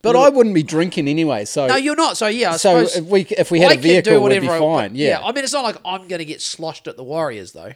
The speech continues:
Speaker 1: No.
Speaker 2: But I might have a few, might have a few dilly boys.
Speaker 1: Yeah, get
Speaker 2: What
Speaker 1: on
Speaker 2: do
Speaker 1: it.
Speaker 2: they drink up there?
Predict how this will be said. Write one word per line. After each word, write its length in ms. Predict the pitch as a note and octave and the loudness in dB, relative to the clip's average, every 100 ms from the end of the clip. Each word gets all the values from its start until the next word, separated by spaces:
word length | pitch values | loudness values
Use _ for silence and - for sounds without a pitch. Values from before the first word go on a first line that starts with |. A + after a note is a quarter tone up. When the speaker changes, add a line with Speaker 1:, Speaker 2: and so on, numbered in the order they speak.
| - | -14
Speaker 1:
No. 320 | E3 E3+ - - | -8 -8 -8 -8
Speaker 2:
But 100 | G3 | -6
I 80 | |
might 240 | F#3+ G3+ F#3+ | -6 -4 -4
have 140 | D#3+ | -6
a 40 | C3+ | -8
few, 480 | - F3 F#3 F#3+ F3 _ _ _ _ _ - | -8 -4 -2 -4 -10 _ _ _ _ _ -10
might 120 | A3+ | -6
have 80 | D3 | -6
a 40 | |
few 240 | A2+ - G3+ | -8 -12 -10
dilly 300 | C#3+ C#3+ B2+ | -6 -6 -6
boys. 480 | B2+ C3 G#3+ - - | -10 -10 -10 -14 -10
Speaker 1:
Yeah, 300 | F3 D3 G#2+ _ _ | -6 -6 -8 _ _
get 120 | - B2+ | -8 -2
Speaker 2:
What 140 | A3+ | 2
Speaker 1:
on 60 | B3+ | 2
Speaker 2:
do 40 | |
Speaker 1:
it. 40 | A3+ | 0
Speaker 2:
they 40 | |
drink 180 | A3 G#3 | -2 -6
up 120 | F3+ | -6
there? 260 | F3 D3 | -6 -6